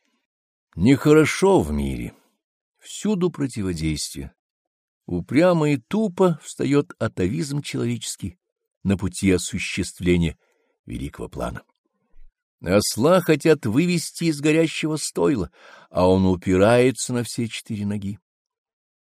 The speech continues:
Косность сознания настолько велика, что даже крайние меры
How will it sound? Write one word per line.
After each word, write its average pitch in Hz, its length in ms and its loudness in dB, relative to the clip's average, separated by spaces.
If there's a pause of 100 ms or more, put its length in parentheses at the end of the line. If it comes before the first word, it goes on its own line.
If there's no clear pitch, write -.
(160)
Косность 110 640 4
сознания 101 600 2
настолько 82 760 -2
велика, 123 600 -4
что - 140 -16
даже 78 280 -6
крайние 78 540 -4
меры 127 400 0